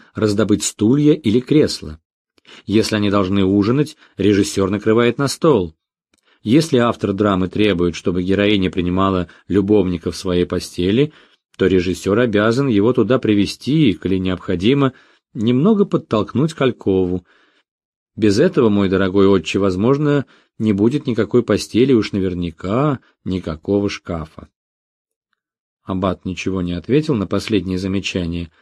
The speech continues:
но Казанова прекрасно видел, что тот просто сгорал от желания услышать продолжение. "Допустим", снова начал коварный шевалье, "нашей дрожащей Полине не понравится комедия или, по крайней мере,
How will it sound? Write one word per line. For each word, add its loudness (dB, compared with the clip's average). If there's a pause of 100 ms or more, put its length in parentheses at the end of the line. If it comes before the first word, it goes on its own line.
(320)
но -2
Казанова 2
прекрасно 0
видел, 2
что -6
тот -4
просто 0
сгорал 0
от -4
желания 0
услышать -6
продолжение. -4 (880)
"Допустим", 0 (400)
снова -2
начал 0 (200)
коварный 2
шевалье, 0 (280)
"нашей 2
дрожащей 2
Полине 0 (1000)
не 2
понравится 4
комедия 2
или, 4
по 2
крайней 2
мере, 2